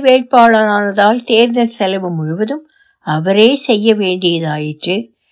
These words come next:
இதனால் எங்கள் வீடு, நகைகள் எல்லாம் அடமானத்தில் போயின. தேர்தலில் அமோக வெற்றி பெற்றதால்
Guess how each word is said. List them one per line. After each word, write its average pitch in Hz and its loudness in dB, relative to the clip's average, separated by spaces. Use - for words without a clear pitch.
இதனால் 294 2
எங்கள் 262 2
வீடு, 233 2
நகைகள் 202 -2
எல்லாம் 175 -2
அடமானத்தில் 202 0
போயின. 160 -2
தேர்தலில் 294 0
அமோக 226 0
வெற்றி 269 -2
பெற்றதால் 208 0